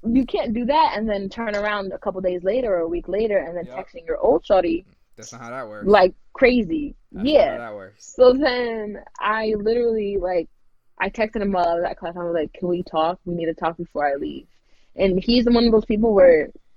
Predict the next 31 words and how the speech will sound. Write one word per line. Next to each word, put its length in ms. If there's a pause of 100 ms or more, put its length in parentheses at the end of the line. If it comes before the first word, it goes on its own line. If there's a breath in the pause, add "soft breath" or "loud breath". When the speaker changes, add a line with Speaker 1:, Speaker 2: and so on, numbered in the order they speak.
(240)
Speaker 1:
um, 220
if 120
you 80
say, 200
"Can 180
we 120
talk?" 480
he's 120
like, 160
"Wait, 160
what 140
is 120
it 60
about?" 400 (300)
Speaker 2:
Yeah, 180
Speaker 1:
And 160
so 80
I 120
was 100
Speaker 2:
exactly. 0
Speaker 1:
like, 100
Speaker 2:
Don't 160
say 80
Speaker 1:
"Just 160
Speaker 2:
that 100
text. 100
Speaker 1:
meet 240
me." 320 (200)
Speaker 2:
That's 220
Speaker 1:
Yeah, 180
Speaker 2:
not, 100